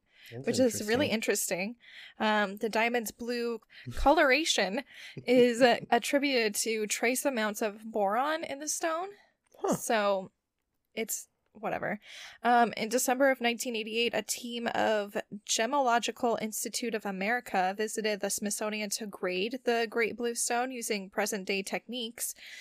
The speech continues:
Speaker 2: They observed, observed that the gem showed evidence of wear. Obviously, it was recut, like, a million times. Uh, has a remarkably strong,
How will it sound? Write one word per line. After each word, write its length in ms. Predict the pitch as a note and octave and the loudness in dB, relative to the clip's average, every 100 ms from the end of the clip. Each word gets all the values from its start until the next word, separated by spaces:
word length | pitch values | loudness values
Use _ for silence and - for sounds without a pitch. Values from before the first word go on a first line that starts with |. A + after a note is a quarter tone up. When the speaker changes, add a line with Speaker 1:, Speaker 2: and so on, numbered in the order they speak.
| - - _ | -18 -20 _
Speaker 2:
They 160 | A#3+ A3+ | 4 4
observed, 540 | G#3+ G#3+ A3 G#3+ A3 A#3 - _ - | 4 0 0 0 -6 -14 -16 _ 2
observed 640 | C4 D4 A3+ F#3+ F#3 A3+ | 4 4 2 2 2 -2
that 160 | A#3+ A3 | -6 -2
the 140 | G#3 | -2
gem 280 | F#3+ A3 G#3 | 0 0 0
showed 300 | - G#3 G#3 | 0 0 0
evidence 380 | G#3 G3 A3+ - | -2 -2 -4 -4
of 80 | A#3+ | -2
wear. 380 | G#3 F#3 G#3 - | 0 2 0 0
Obviously, 480 | A3+ A3 F#3 - G3+ | 0 2 0 -2 -4
it 40 | |
was 160 | G3+ - | -4 -6
recut, 420 | G#3 G#3+ - A3 | -6 -4 -2 0
like, 220 | G3+ G3+ - - | 0 -4 -8 -8
a 100 | G#3+ | -4
million 360 | G#3 G3+ G3+ G#3+ | -2 -2 -4 -6
times. 560 | - E3 F#3 A#3+ - - - - - A3+ | -4 -4 -4 -6 -8 -12 -20 -20 -8 -2
Uh, 340 | A3 A3 G3 - - | 2 2 2 -2 -10
has 400 | B3 B3+ B3+ B3+ | -2 4 4 4
a 100 | A#3+ | 0
remarkably 680 | A3 F#3+ A3 C#4+ C4+ C#4+ C#4 | 0 0 0 0 -2 -2 0
strong, 640 | - - A#3 A3 A#3+ C4 | 0 2 2 2 0 -10